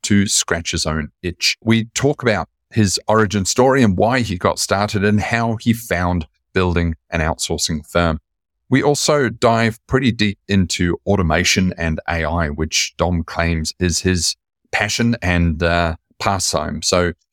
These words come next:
it's a really interesting conversation. Toward the end of the podcast, we really dive deep into the potential for A I and also the common question of whether it's gonna destroy <laughs> outsourcing and employment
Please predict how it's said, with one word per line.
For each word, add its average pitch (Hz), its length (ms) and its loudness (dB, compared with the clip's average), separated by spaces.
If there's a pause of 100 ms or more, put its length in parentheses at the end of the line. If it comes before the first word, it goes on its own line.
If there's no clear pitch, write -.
(120)
it's - 260 -2
a 107 60 2
really 117 240 2
interesting 87 440 0
conversation. 85 580 0
Toward 107 340 0
the 92 140 2
end 90 160 0
of 85 60 0
the 78 60 -4
podcast, - 520 -4
we 87 80 2
really 85 240 0
dive 78 340 0
deep 80 260 -2
into 82 460 0 (400)
the 95 80 -2
potential - 480 -2
for 78 380 -2
A 80 120 2
I 78 220 0
and 117 220 0
also 95 460 2
the 80 200 -6
common 82 280 0
question - 380 -4
of 71 120 -6
whether 80 200 0
it's 73 140 -6
gonna 80 240 -2 (520)
destroy 82 480 0 (320)
<laughs> - 280 -20
outsourcing 85 680 0 (100)
and 76 320 -4 (220)
employment 87 560 0